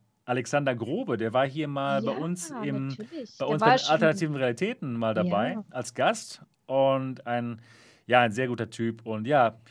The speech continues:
Speaker 1: liebe Grüße an Alex. Und auf jeden Fall am achtundzwanzigsten April dann entweder live bei M R T V dabei sein oder einfach direkt auch in V R, in Neos, ne? Schaut euch mal Neos an, gibt's umsonst bei Steam V R und ist einfach nur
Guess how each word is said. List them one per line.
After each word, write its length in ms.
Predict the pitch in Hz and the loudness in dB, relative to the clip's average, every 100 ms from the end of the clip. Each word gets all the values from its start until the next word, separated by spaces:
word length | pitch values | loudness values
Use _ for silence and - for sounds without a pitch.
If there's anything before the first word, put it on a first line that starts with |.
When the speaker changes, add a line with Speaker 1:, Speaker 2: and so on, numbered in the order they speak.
| - _ _ | -20 _ _
Speaker 1:
liebe 180 | 135 170 | -6 -4
Grüße 380 | 147 151 170 156 | -2 -2 -2 -4
an 140 | 127 | -4
Alex. 600 | 120 143 220 - - - _ _ _ _ - | -4 -4 -4 -8 -10 -12 _ _ _ _ -4
Und 340 | 143 143 147 | 0 2 2
auf 140 | 131 | 0
jeden 160 | 147 175 | 2 0
Fall 280 | - 165 - | 4 4 4
am 180 | 139 131 | -2 -2
achtundzwanzigsten 1000 | 147 - 190 - 156 160 160 - 156 151 - - - | -6 -6 -10 -6 -6 -6 -12 -12 -10 -12 -14 -20 -4
April 420 | 135 135 - 190 | -2 -2 -2 0
dann 120 | 170 139 | 0 -2
entweder 460 | 143 151 135 - | -4 0 0 0
live 400 | 117 117 131 190 | -2 2 2 0
bei 120 | - 143 | -4 -4
M 100 | 143 | -2
R 80 | |
T 100 | - | -2
V 200 | 113 131 | 2 4
dabei 340 | 180 180 170 165 | 4 2 0 0
sein 220 | 156 151 | -2 -4
oder 280 | 131 139 147 | -4 0 2
einfach 280 | 135 131 127 | 2 -4 -4
direkt 220 | 131 127 | -4 -6
auch 120 | 127 | -6
in 180 | 151 170 | -2 -2
V 180 | 139 131 | 0 -2
R, 340 | 135 139 135 - - _ _ | 2 0 0 -6 -20 _ _
in 200 | 151 151 | 0 4
Neos, 520 | 151 160 160 160 - | 6 8 6 4 -2
ne? 180 | 123 151 | 0 0
Schaut 180 | - 160 | 0 -2
euch 100 | 143 | 0
mal 100 | 139 | 0
Neos 280 | 139 143 127 | 0 -2 -4
an, 420 | 139 143 139 120 | -4 -4 -6 -8
gibt's 200 | 156 - | -8 -6
umsonst 540 | 135 120 135 156 - | -6 -4 -6 -8 -8
bei 180 | - 127 | 0 0
Steam 300 | 120 - 156 | 0 -6 -8
V 160 | 156 135 | -4 -4
R 240 | 127 127 | -2 -2
und 40 | 117 | -4
ist 120 | 117 | -4
einfach 200 | 123 123 | -4 -2
nur 320 | 117 117 110 | 0 0 -2